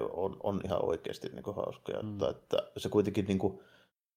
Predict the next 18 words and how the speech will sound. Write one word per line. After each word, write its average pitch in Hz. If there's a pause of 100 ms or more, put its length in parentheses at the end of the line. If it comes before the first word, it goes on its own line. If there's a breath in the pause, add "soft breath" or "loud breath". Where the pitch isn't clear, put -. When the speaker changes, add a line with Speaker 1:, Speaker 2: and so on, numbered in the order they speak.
(220)
Speaker 1:
<clears throat> -
perustuu 120
riittävän 123
paljon 87
siihen 87
niinku, 85 (1900)
se 92
on 95
niinku 104
riittävän 127
fyysistä 95
ja 87
tilanne 87
niinku 80
kohtaista -
ja -
tälleen, 85
että -